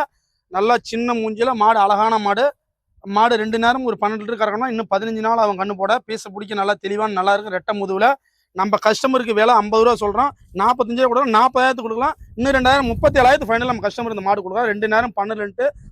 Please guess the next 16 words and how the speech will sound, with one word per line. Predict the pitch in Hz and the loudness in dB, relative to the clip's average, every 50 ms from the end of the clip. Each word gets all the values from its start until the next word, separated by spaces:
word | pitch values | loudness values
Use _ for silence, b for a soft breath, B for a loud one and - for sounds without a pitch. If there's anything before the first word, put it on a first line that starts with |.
| - 208 | -6 -6
முப்பத்தேழாயிரத்துக்கு | 220 - - 285 247 269 254 240 226 226 240 247 247 285 277 262 220 | -4 0 0 0 2 4 4 6 6 6 6 4 2 -4 -6 -4 -4
மூணாவது | 214 226 240 233 233 214 208 | 0 2 4 4 4 2 -2
கண்ணுல | 214 214 240 285 294 - _ _ _ _ - 196 | -4 0 0 -2 -2 -2 _ _ _ _ -4 -4
நம்ம | 208 214 214 233 240 226 | -2 0 2 2 2 2
வந்து | 214 214 214 277 294 - - _ _ _ _ - - 196 202 | 2 0 0 -2 -2 -2 -4 _ _ _ _ -18 -10 -8 -4
இந்த | 208 208 196 196 | -2 -2 2 4
மாடு | 214 240 262 247 233 226 | 4 4 4 2 2 2
கா-, | 226 220 214 220 220 220 214 185 - 220 | 2 4 4 4 4 2 0 -2 -2 0
பாக்குறவங்களுக்கு | 214 220 233 220 226 233 226 220 214 220 202 277 311 302 190 196 | 2 2 2 0 -2 -4 -4 -2 -4 -6 0 0 0 0 2 0
உடனே | 208 233 240 254 277 269 202 | 0 0 0 -2 -2 0 2
பார்த்துட்டு | 214 214 220 226 226 269 254 | 2 2 2 2 -4 -6 -6
எனக்கு | 220 - - | -4 2 4
கால் | 202 214 208 | 4 4 2
பண்ணி | 196 208 202 | -2 -8 -8
கூப்பிடுங்க, | 190 202 196 185 196 220 269 311 - _ _ _ 202 | -8 -8 -10 -8 -6 -6 -6 -6 -8 _ _ _ -4
எடுத்துக்கலாம். | 220 220 185 208 175 170 156 - | -4 -2 -2 -4 -6 -6 -8 -8